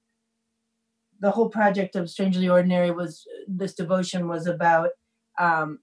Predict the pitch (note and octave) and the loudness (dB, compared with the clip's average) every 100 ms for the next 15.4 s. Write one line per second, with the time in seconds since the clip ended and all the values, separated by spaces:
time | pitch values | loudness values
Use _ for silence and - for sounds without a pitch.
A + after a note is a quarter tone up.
0 | - F#3 G3 F#3 F#3+ F#3 A3+ A3+ A3+ A#3+ | -10 -4 2 2 2 -2 -2 -2 -4 -10
1 | - - _ _ _ - F#3+ F#3 F3+ F#3 | -12 -18 _ _ _ -8 -4 -2 0 0
2 | F#3 A3 A#3 G#3+ G3+ G3+ F#3 G3 G3 F3+ | 2 4 4 0 -2 -2 -2 -2 -2 0
3 | F#3+ F#3+ E3 - F#3+ F3+ D#3+ - _ _ | 0 0 -2 -6 -4 -2 -4 -8 _ _
4 | - E3+ E3+ F#3+ A3 G#3+ G3 - _ _ | -4 -4 -2 0 2 2 -2 -4 _ _
5 | _ _ _ _ _ _ _ _ _ _ | _ _ _ _ _ _ _ _ _ _
6 | _ _ _ _ _ _ _ - G3 F3+ | _ _ _ _ _ _ _ -4 -2 -2
7 | F3 - G3+ C4+ A#3 G#3+ F#3+ F3+ F3 - | -8 -2 2 2 2 0 2 2 0 -2
8 | F3+ F3 - - G3 F3+ F3 F3 F3 F3 | -2 -2 -4 -2 0 0 0 0 -2 -4
9 | - A3+ A3+ A3 G3 - E3+ E3+ E3+ E3+ | -8 -4 -4 -4 -8 -4 -4 0 0 0
10 | E3+ _ _ _ F#3+ G3+ A#3 A3+ G3+ F#3+ | -4 _ _ _ -4 0 2 2 2 2
11 | F#3 F#3+ G3 F#3+ F#3+ G3 F3+ - - - | 2 2 2 0 0 0 0 -2 -10 -2
12 | G3+ F3 - F#3 F3 E3 E3 F#3 - _ | 0 0 -2 0 0 0 -2 -6 -8 _
13 | _ _ _ - _ _ _ _ _ _ | _ _ _ -20 _ _ _ _ _ _
14 | _ _ _ _ _ _ _ _ _ _ | _ _ _ _ _ _ _ _ _ _
15 | - F#3+ E3+ | -4 0 0